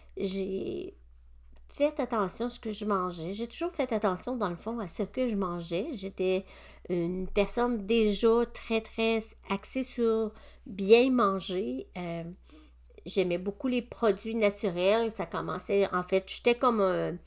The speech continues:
on, on m'appelait pas mal Peace and Love. <laughs> J'ai pas mal encore l'air de ça aujourd'hui, juste en, en passant. Mais bref,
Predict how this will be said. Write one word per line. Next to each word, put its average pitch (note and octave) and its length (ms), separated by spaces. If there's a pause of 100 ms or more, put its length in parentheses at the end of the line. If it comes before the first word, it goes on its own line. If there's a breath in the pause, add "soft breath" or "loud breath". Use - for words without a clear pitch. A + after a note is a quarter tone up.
(760 loud breath)
on, F#3+ 140 (160)
on G#3 120
m'appelait G3 360
pas F3+ 140
mal F#3+ 240
Peace G3 240
and F3 160
Love. F3 500 (640 loud breath)
<laughs> - 40
J'ai G#3+ 420
pas B3+ 160
mal D4 220
encore A#3 260
l'air A#3 240
de A3 160
ça - 180
aujourd'hui, A3+ 640
juste A#3 220
en, E3+ 180 (120)
en G#3+ 100
passant. - 420 (560 loud breath)
Mais G#3 160
bref, A#3+ 300